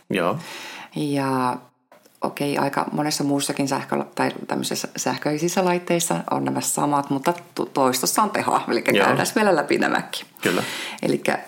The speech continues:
Speaker 2: silloin, jos on sydämen tahdistaja, niin silloin ei missään nimessä saa
Speaker 1: Mhm.
Speaker 2: tehdä. Tai jos on muita vakavia sydän- tai verisuonitautia.
Speaker 1: Joo.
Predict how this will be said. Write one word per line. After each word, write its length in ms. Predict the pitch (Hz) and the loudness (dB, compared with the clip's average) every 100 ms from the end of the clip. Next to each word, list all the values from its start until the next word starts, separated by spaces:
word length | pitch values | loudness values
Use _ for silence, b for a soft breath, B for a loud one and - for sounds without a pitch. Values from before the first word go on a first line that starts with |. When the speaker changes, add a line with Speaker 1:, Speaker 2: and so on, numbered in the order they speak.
| - - | -12 -4
Speaker 2:
silloin, 380 | - 190 196 190 | 0 2 4 2
jos 200 | 175 180 | 2 2
on 140 | 165 | 2
sydämen 460 | 160 147 147 143 143 | 2 0 0 0 0
tahdistaja, 520 | 127 131 - - - | 0 0 -2 -2 -2
niin 100 | - | 0
silloin 340 | - - - | 0 -2 -2
ei 60 | - | -2
missään 460 | - - - - | 0 2 0 0
nimessä 380 | - - 175 - - _ - | -4 -4 -4 -6 -8 _ -4
saa 100 | - | -2
Speaker 1:
Mhm. 100 | 196 | -2
Speaker 2:
tehdä. 260 | - 143 254 - B B B B - | -2 -2 -2 -4 B B B B 0
Tai 280 | 151 156 - | 2 2 2
jos 240 | 135 135 | 0 2
on 220 | - 131 - | 0 0 -2
muita 440 | - 135 143 151 - 170 | 0 0 2 0 0 0
vakavia 520 | 139 147 143 156 160 | 0 0 0 0 0
sydän- 480 | - - 135 139 143 | -2 2 2 4 2
tai 360 | 139 143 - - | 2 2 2 2
verisuonitautia. 1040 | 131 127 135 156 151 143 147 147 147 180 208 - - - | 0 2 0 0 -2 0 0 0 0 0 -2 -8 -12 0
Speaker 1:
Joo. 260 | 113 92 | 0 0